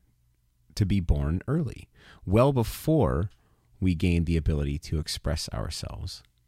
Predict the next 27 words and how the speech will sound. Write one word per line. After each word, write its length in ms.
and 100
then 160
also 380
to 140
lose 360
our 160
memories 400
of 180
babyhood 440
and 100
beyond 320
before 320
we 120
can? 440
How 200
would 240
what 280
babies 360
tell 240
us, 400
if 240
we 160
were 160
designed 460
to 60
be 120
born 440